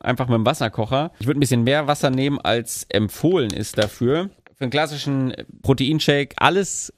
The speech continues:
dabei. Seit einiger Zeit jetzt Werbepartner. Es gibt immer wieder Aktionen, Rabattaktionen, so wie hier auch beispielsweise.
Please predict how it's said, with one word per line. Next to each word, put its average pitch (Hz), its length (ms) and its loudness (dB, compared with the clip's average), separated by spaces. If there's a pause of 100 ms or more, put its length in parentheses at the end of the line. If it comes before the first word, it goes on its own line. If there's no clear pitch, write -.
dabei. 127 640 2 (100)
Seit 139 380 2
einiger 151 500 2
Zeit 147 240 0
jetzt 127 200 -2
Werbepartner. 135 520 0
Es 127 120 -2
gibt - 160 0
immer 190 220 2
wieder 165 200 2
Aktionen, 190 640 -2
Rabattaktionen, 156 800 -2
so 131 120 0
wie 120 80 0
hier 143 140 2
auch 147 100 -4
beispielsweise. 127 720 -2